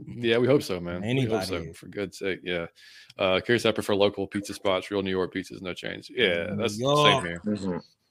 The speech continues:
Speaker 2: That's
Speaker 1: Same
Speaker 2: New
Speaker 1: here.
Speaker 2: York pizza.
Speaker 1: Jay Black said, "Try buttermilk kitchen for breakfast." Hmm.
Speaker 2: Never had that. I will try that.
Speaker 3: Yeah,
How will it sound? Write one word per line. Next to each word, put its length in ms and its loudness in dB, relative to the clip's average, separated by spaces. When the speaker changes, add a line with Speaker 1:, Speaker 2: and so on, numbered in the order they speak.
Speaker 2:
That's 160 -10
Speaker 1:
Same 180 2
Speaker 2:
New 60 0
Speaker 1:
here. 120 2
Speaker 2:
York 300 -12
pizza. 260 -20
Speaker 1:
Jay 120 8
Black 220 4
said, 100 0
"Try 180 4
buttermilk 440 4
kitchen 240 -2
for 120 -8
breakfast." 540 -8
Hmm. 320 -6
Speaker 2:
Never 200 -4
had 320 -4
that. 220 -6
I 100 -6
will 160 -8
try 280 -4
that. 320 -4
Speaker 3:
Yeah, 200 10